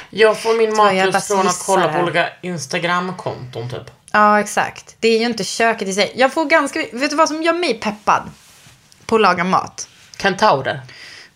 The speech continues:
Speaker 2: Undrar vad de äter. Hö. Jag kan faktiskt bli ganska peppad av kokböcker.
Speaker 1: Ja.
Speaker 2: Och ska jag se more specifically,
Speaker 1: Ja.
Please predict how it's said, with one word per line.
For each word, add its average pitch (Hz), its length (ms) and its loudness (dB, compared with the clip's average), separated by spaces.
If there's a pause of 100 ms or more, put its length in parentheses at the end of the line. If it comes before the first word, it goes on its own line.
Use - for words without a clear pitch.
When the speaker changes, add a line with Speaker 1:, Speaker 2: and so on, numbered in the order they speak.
(1120)
Speaker 2:
Undrar 240 220 2
vad 226 100 0
de 143 160 0 (100)
äter. - 340 -10 (480)
Hö. - 260 -4 (340)
Jag 285 180 2
kan 415 140 -2
faktiskt 220 300 -2
bli 190 320 -4 (320)
ganska - 200 0
peppad 185 400 0
av 180 100 -2
kokböcker. - 720 -6 (380)
Speaker 1:
Ja. 277 120 -6 (260)
Speaker 2:
Och 277 160 2
ska - 120 0
jag 277 120 6
se 269 320 2
more 269 480 4
specifically, 214 1000 -2
Speaker 1:
Ja. 302 360 -2